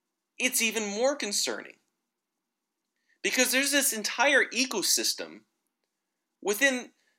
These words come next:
the conservative Calvinistic Reformed Church. There's the speaking circuit, which you can earn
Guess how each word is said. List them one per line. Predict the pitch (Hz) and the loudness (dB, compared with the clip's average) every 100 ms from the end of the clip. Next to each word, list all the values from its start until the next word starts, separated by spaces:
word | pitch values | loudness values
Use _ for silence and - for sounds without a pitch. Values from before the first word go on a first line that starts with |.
| _ - | _ -4
the | 220 | -2
conservative | 214 - 233 233 240 233 - | 0 0 0 0 0 -2 2
Calvinistic | 202 220 214 196 - - | 4 4 4 -2 -2 -4
Reformed | 170 - - 196 202 196 - | -6 -6 0 2 2 0 -4
Church. | - 190 139 - - - _ _ _ _ _ _ _ _ _ _ _ _ _ _ | -2 -2 -4 -8 -12 -14 _ _ _ _ _ _ _ _ _ _ _ _ _ _
There's | 156 170 - | 2 2 2
the | 147 | 0
speaking | - 208 - 185 | 0 0 -4 -4
circuit, | 165 - 107 139 165 - _ _ _ _ _ _ _ _ _ _ _ _ _ _ _ _ - | -4 -2 -2 -2 -4 -8 _ _ _ _ _ _ _ _ _ _ _ _ _ _ _ _ -4
which | 156 160 | -2 0
you | 170 185 | 0 2
can | 170 | 0
earn | 170 175 151 | 2 2 0